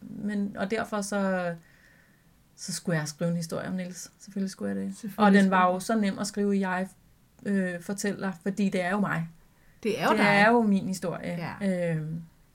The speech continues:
Speaker 2: Jeg
Speaker 1: ja.
Speaker 2: synes, den var virkelig, det, det var jo ikke sådan, I mødte hinanden og sådan
Speaker 1: Nej,
Speaker 2: noget, men
Speaker 1: nej,
Speaker 2: det var
Speaker 1: overhovedet
Speaker 2: også
Speaker 1: ikke.
Speaker 2: heller ikke det med bogbytteskabet,
Speaker 1: Nej.
Speaker 2: men den var virkelig, virkelig, øh, fint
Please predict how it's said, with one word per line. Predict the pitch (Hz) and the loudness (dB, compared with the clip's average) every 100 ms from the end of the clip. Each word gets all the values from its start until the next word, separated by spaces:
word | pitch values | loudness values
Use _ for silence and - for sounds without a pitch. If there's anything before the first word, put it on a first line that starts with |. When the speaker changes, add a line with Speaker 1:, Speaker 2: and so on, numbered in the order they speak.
| _ _ _ _ | _ _ _ _
Speaker 2:
Jeg | 208 | -4
Speaker 1:
ja. | 160 | 0
Speaker 2:
synes, | 214 | 0
den | 202 208 | 2 2
var | 196 | 2
virkelig, | 185 208 202 208 185 | 2 0 2 0 -2
det, | 190 - 165 - - | -6 -8 -8 -8 -4
det | 208 | 0
var | 196 | 2
jo | 196 | 2
ikke | 208 | 0
sådan, | 214 190 208 | 0 2 4
I | |
mødte | 190 185 | 2 0
hinanden | 220 175 170 175 | -4 -4 -6 -8
og | 185 | -6
sådan | 226 240 | 4 6
Speaker 1:
Nej, | 240 | 8
Speaker 2:
noget, | |
men | 185 | 8
Speaker 1:
nej, | 175 | 6
Speaker 2:
det | 190 | 6
var | |
Speaker 1:
overhovedet | 202 220 | 6 6
Speaker 2:
også | 185 | 6
Speaker 1:
ikke. | 202 262 | 6 6
Speaker 2:
heller | 220 311 | 6 6
ikke | 269 | 4
det | 208 | 2
med | 202 196 | 2 2
bogbytteskabet, | 190 190 208 202 196 - 185 196 | 0 0 2 2 0 -4 -6 0
Speaker 1:
Nej. | 202 190 | 4 4
Speaker 2:
men | 196 - - - _ _ - | 2 -4 -20 -20 _ _ -4
den | 233 | 0
var | 208 | 2
virkelig, | 190 208 208 214 | 2 0 2 0
virkelig, | 196 196 208 202 185 | 2 0 0 0 -2
øh, | 165 165 165 - - | -4 -6 -8 -10 -12
fint | 196 - - 285 254 254 | -14 -14 -8 -8 -8 -10